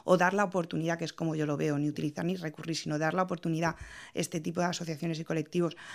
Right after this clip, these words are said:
a que, a que participen de nuestras fiestas, a que, a que muestren todo su trabajo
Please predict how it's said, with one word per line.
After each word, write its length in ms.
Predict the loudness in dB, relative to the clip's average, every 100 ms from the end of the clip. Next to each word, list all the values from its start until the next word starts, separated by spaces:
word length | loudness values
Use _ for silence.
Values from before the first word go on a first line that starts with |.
| -14 0
a 140 | 0
que, 460 | 2 2 4 4 2
a 120 | -4 -8
que 560 | -10 -6 -2 0 0 -2 -14 -20 -14
participen 640 | 4 4 4 0 0 2 2
de 80 | 2
nuestras 360 | 0 0 -4
fiestas, 540 | -2 -2 0 -2 -2 -2
a 100 | -4
que, 460 | 0 2 4 2 0
a 120 | -8
que 380 | -4 0 2 0
muestren 500 | 0 0 -2 -2 -2
todo 200 | 0 -2
su 120 | -2
trabajo 480 | 0 2 0 -2 -8